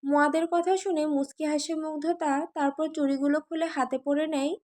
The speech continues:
হাতটা ঘুরিয়ে ঘুরিয়ে দেখতে থাকে। তারপর মুয়াদের দিকে তাকিয়ে বলে, "খুব সুন্দর হয়েছে ভাইয়া, আপনাকে অনেক ধন্যবাদ।"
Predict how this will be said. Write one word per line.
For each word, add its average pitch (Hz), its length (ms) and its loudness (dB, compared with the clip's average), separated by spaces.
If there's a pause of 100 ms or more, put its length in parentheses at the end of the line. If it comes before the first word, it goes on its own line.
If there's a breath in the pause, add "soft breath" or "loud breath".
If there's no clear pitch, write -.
(360)
হাতটা 302 340 -2
ঘুরিয়ে 311 340 -2
ঘুরিয়ে 330 280 0
দেখতে 262 340 0
থাকে। 302 560 -2
তারপর 294 380 0
মুয়াদের 262 420 0
দিকে 294 240 -2
তাকিয়ে 311 380 -4
বলে, 330 400 2 (520)
"খুব 392 160 -2
সুন্দর 294 400 0
হয়েছে 330 320 -2
ভাইয়া, 269 440 2 (120)
আপনাকে 285 400 -2
অনেক 294 240 0
ধন্যবাদ।" 226 600 0